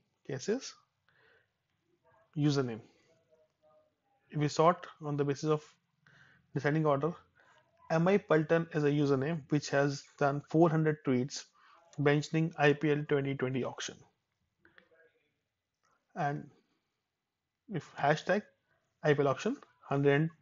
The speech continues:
twelve hundred and forty-four times. Right. So next thing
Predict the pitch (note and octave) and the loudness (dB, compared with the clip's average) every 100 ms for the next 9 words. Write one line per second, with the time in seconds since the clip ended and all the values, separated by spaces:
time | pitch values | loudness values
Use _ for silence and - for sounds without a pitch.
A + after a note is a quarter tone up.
0 | - - _ _ _ _ - F3+ E3+ D3 | -20 -20 _ _ _ _ 2 2 2 2
1 | D3+ F#3 B2+ B2+ C3 A#2+ - - - - | 2 0 -4 -6 -4 -6 -6 -16 -12 -10
2 | - _ _ _ _ _ - - - _ | -12 _ _ _ _ _ -20 -20 -20 _
3 | _ _ _ _ - - - - _ _ | _ _ _ _ -14 -14 -16 -20 _ _
4 | _ _ _ - _ _ _ _ _ - | _ _ _ -20 _ _ _ _ _ -4
5 | E3+ D#3+ - D3+ | -2 -2 -2 -8